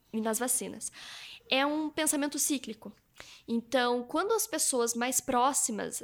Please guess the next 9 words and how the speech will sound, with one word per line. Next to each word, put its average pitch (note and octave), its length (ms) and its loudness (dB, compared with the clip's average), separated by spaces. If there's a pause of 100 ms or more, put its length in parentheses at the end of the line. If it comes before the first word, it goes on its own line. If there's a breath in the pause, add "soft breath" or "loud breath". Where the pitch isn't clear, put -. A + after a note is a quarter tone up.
(100)
de F#3 120 -8
quem G#3+ 160 -2
está G#3+ 220 -4
no G3 80 -4
grupo, G#3+ 420 -2
enfim, A#3 380 -6
começar A#3 420 -2
a D4+ 100 2
adoecer A#3+ 640 -2